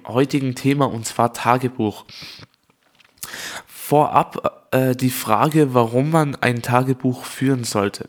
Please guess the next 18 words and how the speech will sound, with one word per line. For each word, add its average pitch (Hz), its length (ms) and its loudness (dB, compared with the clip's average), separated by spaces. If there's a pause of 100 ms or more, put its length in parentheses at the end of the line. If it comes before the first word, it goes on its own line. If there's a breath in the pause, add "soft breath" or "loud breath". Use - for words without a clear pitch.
(120)
ja. 123 340 -2 (800 loud breath)
Also, 123 640 2 (920)
was 131 200 0
man 143 180 0
bei 139 120 6
einem 139 280 2
Tagebuch 143 560 0
macht, 117 340 -2
ist 127 100 0
vermutlich 127 540 0
den 117 100 -2
meisten 113 420 2
klar, 120 420 4
und 123 140 -2
zwar 113 200 2
man 117 180 -2
sitzt 131 400 -2
sich 123 300 -2